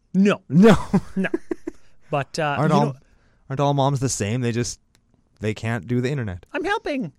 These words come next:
Speaker 1: <laughs>
Speaker 2: Yep. I like it.
Speaker 1: Uh, shout out to all of our family members that contribute, though, 'cause Kyla contributes.
Speaker 2: Yep, she
Speaker 1: She's,
Speaker 2: does.
Speaker 1: she's a patron.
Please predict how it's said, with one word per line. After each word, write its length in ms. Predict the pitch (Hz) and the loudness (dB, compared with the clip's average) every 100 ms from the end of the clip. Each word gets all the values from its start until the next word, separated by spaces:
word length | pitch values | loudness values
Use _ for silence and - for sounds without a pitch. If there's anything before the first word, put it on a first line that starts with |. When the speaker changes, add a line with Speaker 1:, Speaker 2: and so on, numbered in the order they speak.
| - | -10
Speaker 1:
<laughs> 760 | - - _ _ _ _ _ | -10 -10 _ _ _ _ _
Speaker 2:
Yep. 140 | 277 - _ _ | -10 -10 _ _
I 40 | 190 | -4
like 200 | 143 120 | -2 -4
it. 100 | - _ _ - | -10 _ _ -12
Speaker 1:
Uh, 500 | 156 151 151 139 139 _ _ _ _ | -8 -6 -8 -8 -10 _ _ _ _
shout 280 | - - 240 | -4 2 2
out 140 | 339 - | 2 -4
to 420 | 214 202 180 151 _ _ _ _ - | -4 -2 -2 -6 _ _ _ _ -4
all 200 | 180 311 | 0 2
of 80 | |
our 100 | 294 151 | 0 0
family 340 | 156 143 143 | -2 -4 -4
members 340 | 135 123 123 117 | -4 -6 -6 -6
that 140 | 131 | -8
contribute, 320 | 127 - 131 | -10 -10 -8
though, 100 | 143 | -8
'cause 140 | 147 151 | -8 -8
Kyla 400 | - 151 214 233 | -6 -4 -2 -4
contributes. 680 | - 139 117 101 160 - - - | -8 -10 -10 -12 -14 -14 -12 -2
Speaker 2:
Yep, 240 | 247 - | -2 -2
she 140 | - - | -8 -4
Speaker 1:
She's, 40 | |
Speaker 2:
does. 160 | 98 285 | -4 -4
Speaker 1:
she's 200 | - 180 | -8 -8
a 40 | |
patron. 460 | 240 147 123 170 | -6 -8 -6 -6